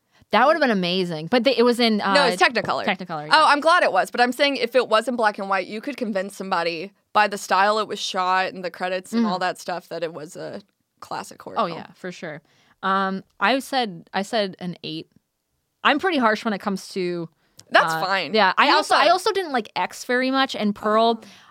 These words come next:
Speaker 1: I, I liked it. Um, I know it was about Pearl, but I was like, "Okay, I'm
Speaker 2: Yeah.
Speaker 1: ready to, I'm, this is, this is a lot on this character." I'm like, I don't, I didn't really feel sympathy for her.
Speaker 2: I think
Speaker 1: I was
Speaker 2: I
Speaker 1: like,
Speaker 2: could
Speaker 1: you
Speaker 2: watch
Speaker 1: kind of
Speaker 2: Mia Goth all day.
Speaker 1: Oh, for sure. I love her. She's amazing. And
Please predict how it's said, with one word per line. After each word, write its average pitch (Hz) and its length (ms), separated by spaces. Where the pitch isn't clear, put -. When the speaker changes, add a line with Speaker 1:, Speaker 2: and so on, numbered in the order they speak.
Speaker 1:
I, 220 500
I 202 120
liked 180 340
it. 285 240
Um, 175 540
I 202 160
know 190 200
it 180 80
was 180 140
about 165 320
Pearl, 262 260
but 220 140
I 202 100
was 208 200
like, 180 180
"Okay, 208 260
I'm 190 180
Speaker 2:
Yeah. 196 40
Speaker 1:
ready 233 200
to, 214 360
I'm, 190 440
this 202 220
is, 196 180
this 190 320
is - 60
a 220 80
lot 208 260
on 190 100
this 185 160
character." 160 340
I'm 165 160
like, 156 220
I 208 100
don't, 220 280
I 214 80
didn't 220 180
really 208 120
feel 202 160
sympathy 220 460
for 233 240
her. 240 60
Speaker 2:
I 185 80
think - 140
Speaker 1:
I 214 100
was 220 120
Speaker 2:
I - 40
Speaker 1:
like, 214 160
Speaker 2:
could 214 100
Speaker 1:
you 208 60
Speaker 2:
watch 196 120
Speaker 1:
kind 214 120
of 202 80
Speaker 2:
Mia 185 180
Goth 175 340
all 160 160
day. 82 260
Speaker 1:
Oh, 240 180
for 202 180
sure. 190 280
I 190 120
love 180 220
her. 160 140
She's 190 200
amazing. 156 560
And 170 280